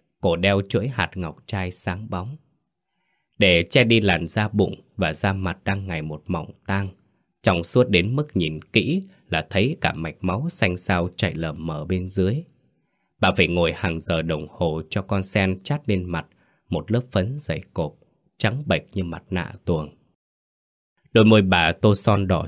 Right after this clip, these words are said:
chót, trông sắc sảo nhưng cũng lạnh lùng, vô cảm lạ thường. Vừa bước chân vào rạp,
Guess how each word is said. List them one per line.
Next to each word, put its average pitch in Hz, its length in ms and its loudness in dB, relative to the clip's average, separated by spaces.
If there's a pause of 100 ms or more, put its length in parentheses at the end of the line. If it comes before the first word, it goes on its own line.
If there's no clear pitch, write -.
chót, 139 220 0 (460)
trông 87 240 4
sắc - 300 -6
sảo - 340 -2
nhưng 92 180 -2
cũng 120 200 -4
lạnh 117 260 -4
lùng, 78 300 -6 (380)
vô 92 220 -2
cảm 90 220 -10
lạ 82 280 -16
thường. 76 320 -12 (1500)
Vừa 98 140 4
bước 135 240 4
chân 101 220 6
vào 80 320 -2
rạp, 82 180 -4